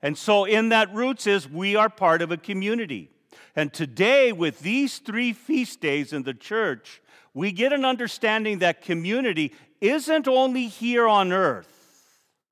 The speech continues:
but the community never dies, because now there's a community also in heaven. Our loved ones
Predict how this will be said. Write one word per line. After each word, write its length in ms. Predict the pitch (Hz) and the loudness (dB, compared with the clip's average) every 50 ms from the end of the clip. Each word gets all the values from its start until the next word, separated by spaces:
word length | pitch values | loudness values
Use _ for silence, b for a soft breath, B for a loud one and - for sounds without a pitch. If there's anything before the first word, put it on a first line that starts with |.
| _ _ _ _ _ _ _ _ _ _ _ _ _ - | _ _ _ _ _ _ _ _ _ _ _ _ _ -6
but 100 | 160 151 | -4 -2
the 100 | - 190 | -2 -2
community 600 | - - 202 185 190 220 262 285 262 208 196 175 | -2 -2 -4 -2 -2 -2 -2 -2 -2 -2 -2 0
never 280 | 175 190 226 226 240 185 | 0 0 0 0 -2 -2
dies, 920 | 135 160 156 160 202 180 120 101 87 73 - - - - - - _ _ _ _ _ _ _ _ _ _ _ _ _ _ _ _ _ _ | 0 2 2 4 4 2 2 -2 -6 -10 -16 -20 -20 -20 -20 -20 _ _ _ _ _ _ _ _ _ _ _ _ _ _ _ _ _ _
because 320 | - 151 - 175 165 120 - | -10 -6 -2 -2 -2 -2 0
now 380 | 151 160 175 196 214 233 254 | 0 2 4 4 4 2 2
there's 320 | 208 180 175 160 139 - 147 | 0 -2 -4 -4 -4 -6 -8
a 40 | 135 | -10
community 720 | - - 160 143 147 160 180 190 190 185 170 185 170 - _ | -8 -6 -6 -4 -4 -2 -4 -4 -4 -6 -6 -6 -8 -8 _
also 520 | - 170 208 247 254 - - 233 202 190 190 | -2 -2 -2 -2 -4 -6 -8 -8 -6 -6 -6
in 100 | 180 165 | -6 -6
heaven. 460 | 170 208 220 247 233 120 82 143 - _ _ _ _ _ _ _ _ _ _ _ _ _ _ _ _ _ _ _ _ _ _ _ _ _ _ _ _ _ _ _ - | -4 -4 -4 -4 -6 -10 -12 -14 -20 _ _ _ _ _ _ _ _ _ _ _ _ _ _ _ _ _ _ _ _ _ _ _ _ _ _ _ _ _ _ _ -2
Our 100 | 156 160 | -2 0
loved 320 | 165 170 185 208 226 202 196 | 0 2 0 0 0 -2 -4
ones 720 | 160 120 95 82 71 - _ _ _ _ _ - _ _ | -6 -6 -6 -8 -10 -20 _ _ _ _ _ -20 _ _